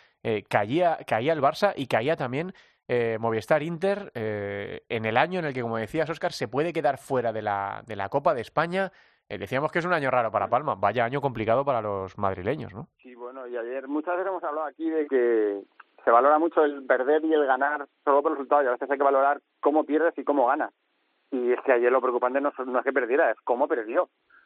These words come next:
Speaker 2: Porque, pues bueno, pues el Barça es verdad que va contra, contra el Betis, a casa del Betis,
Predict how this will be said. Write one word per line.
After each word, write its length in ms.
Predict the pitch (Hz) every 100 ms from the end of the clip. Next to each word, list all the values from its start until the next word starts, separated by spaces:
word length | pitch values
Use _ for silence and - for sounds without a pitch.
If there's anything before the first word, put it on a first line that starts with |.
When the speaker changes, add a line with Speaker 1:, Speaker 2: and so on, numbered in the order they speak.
| _ -
Speaker 2:
Porque, 580 | 127 117 117 113 110 107
pues 100 | 117
bueno, 200 | 123 147
pues 160 | 120 -
el 160 | 120
Barça 500 | 127 120 151 147 147
es 140 | 135 -
verdad 340 | 139 139 139
que 80 | 139
va 380 | 139 139 135 135
contra, 560 | 143 147 139 139 139 -
contra 260 | 139 139
el 40 | 139
Betis, 320 | 165 156 160
a 100 | 147
casa 260 | 151 - 143
del 120 | 143
Betis, 440 | 170 165 160 160